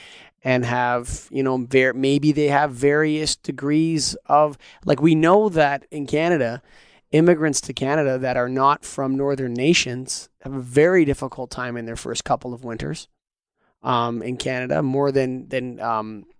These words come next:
the average Canadian. Is that because of seasonal affective disorder? Do they take time to acclimatize? I, I just, I don't know if, if, um, anything universal can be stamped on anything. And to put it into regulations, I think, would be very crude at this point. Do you not agree with that, Stan?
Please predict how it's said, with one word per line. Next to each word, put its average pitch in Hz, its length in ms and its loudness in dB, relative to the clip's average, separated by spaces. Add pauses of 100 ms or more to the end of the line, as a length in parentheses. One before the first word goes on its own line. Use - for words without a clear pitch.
(120)
the 143 160 0
average 131 340 0
Canadian. 139 420 -4
Is 127 120 -2
that 123 140 -2
because 123 300 -8
of 113 80 -8
seasonal 127 400 -6
affective 143 380 -2
disorder? 147 400 -4
Do 123 100 -12
they 104 180 -10
take - 200 -16
time 110 200 -6
to 113 80 -14
acclimatize? 131 540 -2 (540)
I, - 160 -2
I 185 100 6
just, 220 240 2 (100)
I 165 60 2
don't 196 280 0
know 165 340 2
if, - 300 0 (180)
if, 139 340 -6
um, 123 460 -2 (440)
anything 151 800 2
universal 143 720 2
can - 180 -6
be 135 100 -4
stamped 185 560 0
on 107 140 -8
anything. 117 460 -10
And 120 160 -10 (340)
to 151 80 0
put 180 220 2
it 180 80 0
into 180 200 4
regulations, 147 840 0
I 131 80 -2
think, 143 260 -4
would 143 100 -2
be 139 120 0
very 139 240 2
crude 156 440 4
at 123 120 -4
this 98 160 -10
point. 110 300 -10
Do - 60 -6
you 131 40 -2
not 147 140 0
agree 151 200 0
with 160 120 -2
that, 180 180 0
Stan? - 300 -8